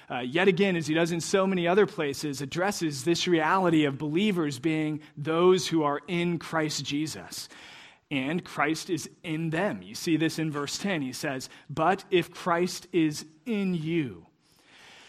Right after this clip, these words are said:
Now, it's of course worth some pondering how Christ can be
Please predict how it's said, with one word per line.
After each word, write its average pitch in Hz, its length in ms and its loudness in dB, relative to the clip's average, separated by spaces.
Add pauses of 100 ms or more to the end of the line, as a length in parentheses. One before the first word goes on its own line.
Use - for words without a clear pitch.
(360)
Now, 240 120 2
it's 214 140 2
of 185 140 2
course 220 320 2
worth 180 180 2
some 165 300 0
pondering 143 580 -2
how 156 320 4
Christ - 640 -6
can 151 220 -2
be 131 420 -4